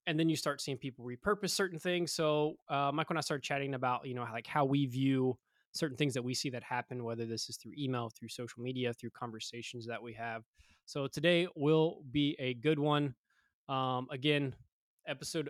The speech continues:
twenty-one, kicking off. Thank you so much for joining us, Michael. I wanted to start with today in general on how, how do you actually define mindset? Because mindset is just a word that everyone says, like, "Oh, you've, you've gotta sharpen your mindset.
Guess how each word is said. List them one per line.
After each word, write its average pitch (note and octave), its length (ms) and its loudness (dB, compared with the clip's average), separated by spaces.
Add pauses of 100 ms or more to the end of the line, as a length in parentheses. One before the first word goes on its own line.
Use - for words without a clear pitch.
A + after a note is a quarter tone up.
(120)
twenty-one, C3+ 760 2 (200)
kicking D#3+ 300 -2
off. C#3 480 2 (500)
Thank C3+ 160 -2
you B2+ 60 0
so D3 100 2
much C3+ 140 4
for - 80 -2
joining C3 280 4
us, B2 120 -2
Michael. B2+ 560 -2
I B2+ 60 0
wanted G3 320 4
to F#3 180 -4
start E3 340 -2
with D3 200 -6
today C#3+ 460 -2 (680)
in C3+ 140 -2
general D#3 360 4
on C#3+ 160 4
how, G3+ 520 -2 (800)
how A#3 100 -2
do E4 60 4
you F4 40 6
actually G3 220 4
define C#3 460 2
mindset? A#2+ 560 -6
Because B2+ 520 -2 (960)
mindset F3+ 440 4
is C3+ 180 -2
just C#3 200 -2
a C3 40 0
word C3+ 280 0
that B2+ 100 0
everyone C3+ 260 0
says, A#2+ 320 -4
like, A2+ 160 -6
"Oh, C3 100 0
you've, A#2+ 220 -2
you've A#2 220 -8
gotta B2 240 2
sharpen B2 380 -2
your A#2 80 -2
mindset. C#3+ 400 -2